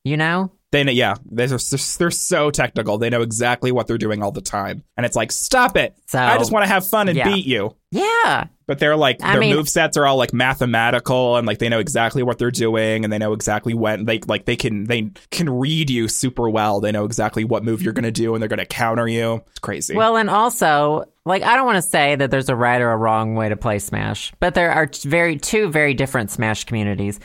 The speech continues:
Speaker 1: The casual one where you're like, "Yo, turn on all the items, bitch," and, you know,
Speaker 2: Mm-hmm.
Speaker 1: fucking get a hammer and, you know, whatever.
Speaker 2: Have fun.
Speaker 1: And then there's the kind who you go into their lobby. It's all the, all the boards are flat, no
Speaker 2: Mm-hmm.
Speaker 1: items off,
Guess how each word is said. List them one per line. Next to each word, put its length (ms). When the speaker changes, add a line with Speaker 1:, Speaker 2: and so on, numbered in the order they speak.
Speaker 1:
The 100
casual 520
one 360
where 120
you're 160
like, 240
"Yo, 300
turn 200
on 100
all 120
the 120
items, 560
bitch," 680
and, 160
you 80
know, 300
Speaker 2:
Mm-hmm. 100
Speaker 1:
fucking 300
get 120
a 60
hammer 500
and, 380
you 100
know, 160
whatever. 400
Speaker 2:
Have 240
fun. 220
Speaker 1:
And 80
then 140
there's 200
the 100
kind 500
who 60
you 140
go 200
into 200
their 140
lobby. 520
It's 200
all 260
the, 160
all 200
the 100
boards 280
are 60
flat, 440
no 300
Speaker 2:
Mm-hmm. 100
Speaker 1:
items 360
off, 400